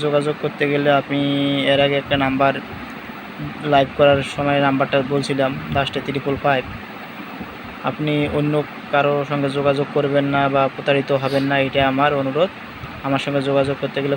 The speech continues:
কমেন্ট করবেন, আমি আপনাদের বলবো কীভাবে যোগাযোগ করতে হবে।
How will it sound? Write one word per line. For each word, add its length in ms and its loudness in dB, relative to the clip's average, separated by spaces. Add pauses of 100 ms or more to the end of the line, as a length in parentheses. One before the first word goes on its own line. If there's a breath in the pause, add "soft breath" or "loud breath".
কমেন্ট 280 2
করবেন, 340 2
আমি 200 0
আপনাদের 300 -2 (100)
বলবো 240 0 (440)
কীভাবে 300 2 (100)
যোগাযোগ 380 2
করতে 300 -2
হবে। 180 0